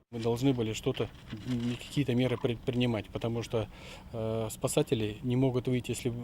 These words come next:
акватория зарастает, не могут выйти как на катере, не могут на шлюпке выйти. Поэтому, э, ребята наши придумали такой метод. Может быть, он и простой, вот,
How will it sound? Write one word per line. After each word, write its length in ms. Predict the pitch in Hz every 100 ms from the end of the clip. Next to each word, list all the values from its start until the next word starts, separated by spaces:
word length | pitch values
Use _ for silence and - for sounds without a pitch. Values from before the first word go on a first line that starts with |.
| 123
акватория 420 | 127 127 131 120
зарастает, 500 | 123 123 - 131 -
не 60 | 120
могут 240 | 117 110
выйти 280 | 117 107 110
как 220 | - 147 -
на 100 | 117
катере, 400 | 147 - 135 123 - -
не 80 | 120
могут 280 | 117 113 110
на 60 | 123
шлюпке 340 | 156 147 143
выйти. 320 | 135 123 - - - -
Поэтому, 400 | 120 120 113 107 - - - 117
э, 600 | 113 110 110 113 113 113
ребята 360 | 120 156 147
наши 300 | 131 123 113 - - -
придумали 380 | 120 135 135 110
такой 260 | 110 117
метод. 300 | 117 123 110
Может 220 | 143 143
быть, 140 | 143 143
он 80 | 135
и 40 |
простой, 420 | - 151 - 160 - - - - -
вот, 160 | 113 110